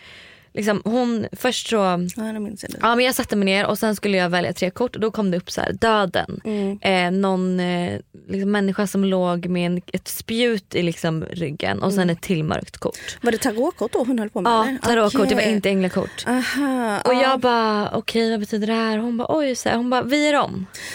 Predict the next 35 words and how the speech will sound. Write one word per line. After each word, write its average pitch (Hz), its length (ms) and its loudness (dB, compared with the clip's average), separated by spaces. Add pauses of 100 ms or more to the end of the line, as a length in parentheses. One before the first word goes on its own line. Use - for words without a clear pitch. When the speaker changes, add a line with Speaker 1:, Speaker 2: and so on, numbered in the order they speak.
(840)
Speaker 1:
Alltså 269 180 2
hon 320 100 2
förklarade 294 500 2
Speaker 2:
Fan. 214 100 4
Speaker 1:
liksom 196 280 2
inte 175 200 0
korten. 370 200 2
Speaker 2:
Men 240 60 -4
döden 277 420 4
är 262 180 2
ju, 190 80 2 (100)
att 214 180 0
just 247 440 0
när 277 40 2
man 277 120 0
får 285 80 0
döden 196 320 0
kort, 170 160 -2
då 196 60 -6
vet 175 180 -2
jag 185 60 -4
en 185 40 -4
stor 185 180 -2
förändring 233 520 -4
på 196 60 -10
gång. 214 120 -2
Speaker 1:
Ja, 277 300 4 (100)
Speaker 2:
Mm, 247 200 0
Speaker 1:
exakt. 240 380 -2
Speaker 2:
du 226 80 -2
kan 294 100 2
nog 226 100 2
väl 170 80 0
säga 220 340 -2
det. 277 80 0